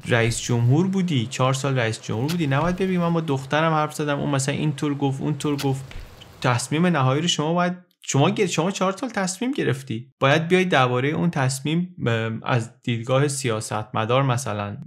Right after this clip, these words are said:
اطمینان خاطر به مردم بدی و ازش دفاع بکنی. این یه جایی بود که برای کارتر بد شد.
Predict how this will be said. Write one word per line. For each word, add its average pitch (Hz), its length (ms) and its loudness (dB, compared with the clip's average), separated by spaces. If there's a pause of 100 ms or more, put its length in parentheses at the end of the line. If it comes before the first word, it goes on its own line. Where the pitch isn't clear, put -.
اطمینان 123 600 4
خاطر 123 440 2
به 120 120 2
مردم 113 420 0
بدی 110 220 -4
و 113 80 -4
ازش 110 420 -2
دفاع 107 340 -2
بکنی. 110 420 -12
این 180 280 8
یه 147 140 6
جایی 147 240 6
بود 143 140 -2
که 143 100 -4
برای 113 240 2
کارتر 113 340 -2
بد 110 360 0
شد. - 240 -10